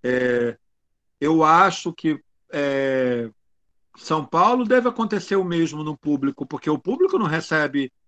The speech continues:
esse caderno, né? Esse,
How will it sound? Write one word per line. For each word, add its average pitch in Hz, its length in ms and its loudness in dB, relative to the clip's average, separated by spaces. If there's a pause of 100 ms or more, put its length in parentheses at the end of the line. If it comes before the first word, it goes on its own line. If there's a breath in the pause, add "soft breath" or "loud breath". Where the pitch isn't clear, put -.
(160)
esse 147 480 -2
caderno, 131 840 -2
né? 156 340 -4
Esse, 131 440 -4